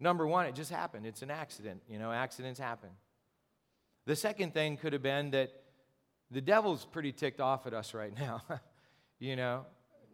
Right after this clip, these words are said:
Nancy and I have stood up for Jesus for a long time, and never more so than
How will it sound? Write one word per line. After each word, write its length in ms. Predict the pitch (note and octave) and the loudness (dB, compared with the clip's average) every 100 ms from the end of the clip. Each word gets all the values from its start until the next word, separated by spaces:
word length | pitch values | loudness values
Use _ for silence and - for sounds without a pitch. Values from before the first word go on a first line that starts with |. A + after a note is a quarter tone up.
| - - E3 | -20 -20 -12
Nancy 420 | D3 E3 G#3 - E3 | -2 2 2 0 0
and 100 | D3+ | 4
I 200 | D3 C#3 | 4 4
have 240 | C3+ A#2+ | 0 -2
stood 280 | - C#3+ C3+ | -4 0 2
up 180 | C3+ - | 2 0
for 120 | - A2+ | -10 -6
Jesus 440 | A#2+ B2+ A#2 G#2 | -2 -2 -4 -8
for 180 | - A#2 | -6 -4
a 40 | |
long 240 | A2 A2+ A#2+ | -2 -2 -4
time, 360 | - G#2+ G#2+ | -6 -6 -6
and 80 | G#2 | -4
never 220 | A#2+ B2 | -2 -2
more 180 | A2+ A#2+ | -4 -6
so 240 | A#2 A2+ G#2+ | -6 -6 -6
than 260 | G#2+ G#2 | -8 -10